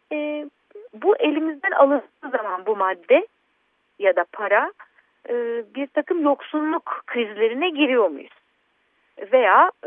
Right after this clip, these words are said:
bu yoksunluk krizine girmemek için, e, olmadık işler yapıyor muyuz? E, dördüncüsü, e, bir çeşit hoşgörü, e, veyahut da tolerans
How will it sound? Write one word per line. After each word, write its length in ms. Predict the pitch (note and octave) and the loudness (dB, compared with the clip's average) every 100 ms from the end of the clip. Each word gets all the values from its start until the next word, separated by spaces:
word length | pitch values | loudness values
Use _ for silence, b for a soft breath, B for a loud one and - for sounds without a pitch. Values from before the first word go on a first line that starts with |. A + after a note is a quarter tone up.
| G3+ | -6
bu 100 | B3+ | -2
yoksunluk 480 | A#3+ - C4 C#4 - | -2 -2 -6 -6 -8
krizine 400 | B3 G#3+ A#3+ B3+ | -12 -10 -8 -8
girmemek 580 | G#3+ C#4+ B3 G3+ F#3 - | -2 -2 -2 -4 -6 -8
için, 380 | - - F#4 A#4+ _ _ _ _ - | -14 -8 -8 -8 _ _ _ _ -8
e, 480 | G3+ F#3+ F#3 - - _ _ _ _ | -6 -6 -8 -10 -14 _ _ _ _
olmadık 380 | A#3+ B3+ A3 G3+ - | 8 8 6 -8 -14
işler 400 | - - D#4+ E4+ | -4 4 4 4
yapıyor 380 | C#4 - A#3 D#3 | 2 2 0 0
muyuz? 200 | - - _ _ _ b b b b b _ | -4 -20 _ _ _ b b b b b _
E, 320 | - C4+ C4 C4+ B3 | -2 0 0 -4 0
dördüncüsü, 920 | E4+ E4+ D4 D4 C#4 C4 - F4 G#4 A4+ _ E4 _ _ _ _ _ - | 2 2 0 -6 -8 -12 -6 -2 -2 -2 _ _ _ _ _ _ _ -10
e, 380 | - C4+ C4+ C4+ A#3 | -8 -6 -6 -8 0
bir 160 | G4 - | 0 0
çeşit 460 | - F4 - G4 - - - _ _ _ _ _ | -4 -4 -4 -6 -6 -20 -20 _ _ _ _ _
hoşgörü, 680 | D#4 D#4+ - - C#4+ D4 A#3 _ - | 2 2 -2 0 2 2 0 _ -2
e, 240 | G#3+ G3+ | 0 2
veyahut 260 | A3+ A3 A3+ | 4 4 4
da 60 | |
tolerans 580 | D4 C#4 C4 C4 D4 D4+ | 6 8 10 8 8 6